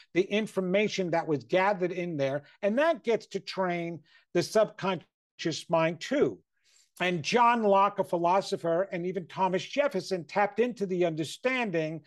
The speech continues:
of there is an innate knowing of, of different things like goodness and badness and, and unalienable or alienable rights that we know of that's in that mind. Okay, so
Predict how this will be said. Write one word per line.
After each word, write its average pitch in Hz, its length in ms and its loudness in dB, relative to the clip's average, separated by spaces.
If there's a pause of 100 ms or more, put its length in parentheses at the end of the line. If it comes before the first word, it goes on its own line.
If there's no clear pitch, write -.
(220)
of 156 180 0
there 196 220 4
is 208 280 0
an 185 120 0
innate 175 520 -4
knowing 165 840 -2 (640)
of, 160 340 2 (140)
of 131 240 -12
different 175 420 0
things 151 420 -2
like 143 400 -2 (720)
goodness 165 840 0
and 165 200 -10
badness 160 680 0
and, 143 160 -2 (400)
and 165 260 -2
unalienable 185 1040 4
or 143 220 2
alienable 175 800 0
rights 160 520 -6
that 160 200 -6
we 165 160 -2
know 175 340 0
of 160 220 -2
that's 160 320 -4
in 180 220 -2
that 170 220 -4
mind. 156 440 -4
Okay, 170 400 0 (480)
so 220 400 2